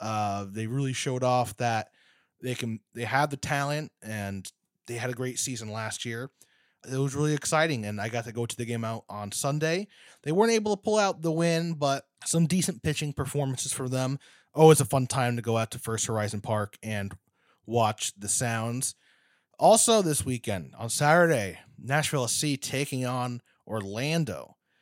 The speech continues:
in a big, big game that, that they was a borderline must win for them after dropping two consecutive games, first to New England and then Cincinnati, both losing one nil. So a point would have been great for them against Orlando, but picking up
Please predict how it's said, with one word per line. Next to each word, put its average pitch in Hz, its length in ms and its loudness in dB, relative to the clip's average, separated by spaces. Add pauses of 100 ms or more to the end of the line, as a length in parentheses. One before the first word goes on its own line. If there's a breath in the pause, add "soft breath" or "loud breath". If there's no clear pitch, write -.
(120)
in 107 80 -10
a 101 80 -4
big, 160 760 0
big 147 280 0
game 127 340 -4
that, 110 160 -8
that 113 220 -10
they 127 160 -2
was 113 360 -6 (280)
a - 60 -14
borderline 151 600 6
must 135 320 0
win 131 200 -2
for 120 140 -10
them 92 220 -10
after 104 460 -10 (340 soft breath)
dropping 120 540 0
two 120 560 0 (420)
consecutive 123 640 -2
games, 101 560 -6 (180)
first 135 300 -2
to 107 260 -2
New 110 180 -4
England 131 560 -4
and 110 200 -6
then 117 300 -2
Cincinnati, 107 840 -4
both 120 520 0
losing 110 520 -4 (160)
one 104 240 -6
nil. 117 300 -4 (180)
So 160 260 4
a 143 60 6
point 220 300 4
would 202 60 4
have 180 80 4
been 170 140 2
great 170 300 2
for 165 60 0
them 160 120 4
against 135 240 -2
Orlando, 135 500 0
but 98 140 -6
picking 147 240 -2
up 143 60 -6